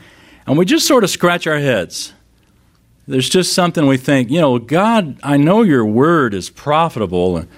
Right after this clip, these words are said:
for teaching, rebuking, correcting, and training in righteousness, but I'm not real sure how to apply Leviticus to my life. It seems a little strange."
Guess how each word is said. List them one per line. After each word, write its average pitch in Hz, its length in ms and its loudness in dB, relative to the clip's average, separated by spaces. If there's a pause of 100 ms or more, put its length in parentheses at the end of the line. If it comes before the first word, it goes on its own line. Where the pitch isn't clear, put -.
for 95 160 -2
teaching, 147 400 0
rebuking, 117 440 0
correcting, 117 420 -2
and 98 80 -8
training 131 260 0
in 98 100 0
righteousness, 101 640 -4
but 98 320 -6 (960)
I'm 190 680 2
not 139 220 0
real 127 140 -2
sure 117 500 0
how 113 160 -4
to 110 60 -4
apply 107 300 -2
Leviticus 92 720 -4
to - 120 -6
my 90 180 -2
life. - 500 -8 (720)
It 147 180 -2
seems 151 400 2
a 123 60 2
little 110 200 0
strange." - 640 -6